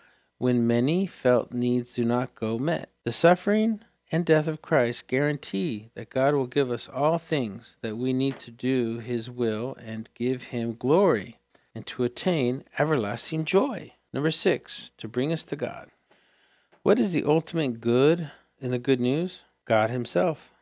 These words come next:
Salvation is not good news if it only saves from hell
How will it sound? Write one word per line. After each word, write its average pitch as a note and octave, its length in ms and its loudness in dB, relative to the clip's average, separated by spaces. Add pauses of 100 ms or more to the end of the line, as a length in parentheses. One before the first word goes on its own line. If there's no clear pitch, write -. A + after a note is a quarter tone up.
(120)
Salvation F#3 600 2
is D3 160 0
not D#3+ 320 0
good C3+ 220 0
news A#2 560 -4 (160)
if A#2+ 100 -12
it B2 120 -2
only C3+ 300 -2
saves C3+ 480 2
from A2 260 -10
hell A2+ 560 0